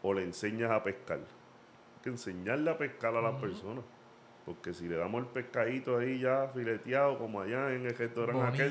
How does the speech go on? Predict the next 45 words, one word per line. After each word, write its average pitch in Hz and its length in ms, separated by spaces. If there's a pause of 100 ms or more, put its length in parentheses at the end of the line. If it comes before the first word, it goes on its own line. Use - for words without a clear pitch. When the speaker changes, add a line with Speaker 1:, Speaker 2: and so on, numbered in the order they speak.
(160)
Speaker 2:
Bonito, 131 140
muy 175 180
bonito. 135 460
Speaker 1:
ah, 135 260
que 123 80
te 110 160
cocinaban 117 600
ahí 151 140
con 139 200
fuego 151 340
y 139 40
todo, 175 340 (400)
pues 101 220
la 87 100
gente, 165 300
pues, 120 180 (340)
<laughs> - 760
se - 120
acostumbra 143 720
al, 131 240 (120)
al 120 180
mamey. 95 420 (340)
Speaker 2:
Ya, - 320 (400)
a 120 60
la, 123 120 (120)
a 123 60
la 117 120
vida 123 240
fácil. 127 380 (120)
Speaker 1:
<laughs> - 120
Exacto, 87 640
Speaker 2:
Muy 65 100
fácil. 64 200 (100)
Speaker 1:
que - 100
eso 131 300
es 127 240
algo 123 300
que 104 100
he 101 60
aprendido. 95 440
Pero 110 240
lo 120 140
he 135 60
pensado, 151 380
mi-, 135 200